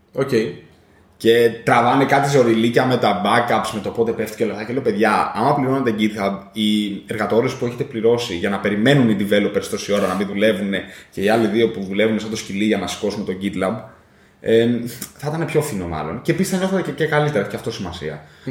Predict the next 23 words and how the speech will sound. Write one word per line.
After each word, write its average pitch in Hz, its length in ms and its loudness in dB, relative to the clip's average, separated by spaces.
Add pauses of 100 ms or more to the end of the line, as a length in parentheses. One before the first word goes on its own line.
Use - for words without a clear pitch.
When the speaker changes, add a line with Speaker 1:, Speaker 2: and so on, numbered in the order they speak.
Speaker 2:
Γιατί 143 220 4
όσο 139 200 6
λιγότερη 135 420 6
έννοια 127 240 4
έχεις, 117 280 2
τόσο 127 160 -4
και 139 60 -4
πιο 127 180 -2
αποδοτικός 127 440 -2
μπορείς 123 160 -2
να 131 60 -4
είσαι 127 100 -8
στα 117 100 -2
υπόλοιπα. 110 360 2
Το 104 60 -4
οποίο 139 140 -2
δεν 143 100 2
μπορείς 160 160 4
να 135 60 0
το 110 60 0
υπολογίσεις 101 360 0
απαραίτητα, 104 320 2
αλλά, 147 340 0